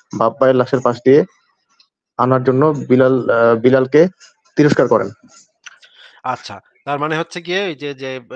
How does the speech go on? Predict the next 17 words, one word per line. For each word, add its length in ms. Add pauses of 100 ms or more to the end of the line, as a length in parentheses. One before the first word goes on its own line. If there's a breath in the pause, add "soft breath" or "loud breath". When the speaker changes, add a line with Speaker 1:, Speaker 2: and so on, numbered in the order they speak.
(100)
Speaker 2:
ইহুদিদের 380
যে 120
কাটা 240
লাশগুলা 420
চারপাশে 380
পড়েছিল, 480
সেই 200
পাশ, 320
লাশগুলোর 640
উপর 240
দিয়ে 240
তাদেরকে 460
দুইজন, 320
দুইটা 300
মেয়েকে 300
নিয়ে 140
আসছিল। 380